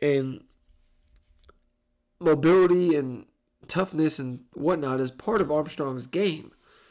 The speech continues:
But throw some broken ribs on anybody,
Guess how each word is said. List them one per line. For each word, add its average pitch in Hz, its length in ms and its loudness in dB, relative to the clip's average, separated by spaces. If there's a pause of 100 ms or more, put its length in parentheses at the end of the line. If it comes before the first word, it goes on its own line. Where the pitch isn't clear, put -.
(840)
But 156 460 -2 (760)
throw 175 160 6
some 165 160 0
broken 165 300 2
ribs 170 260 2
on 135 120 -2
anybody, 120 640 -2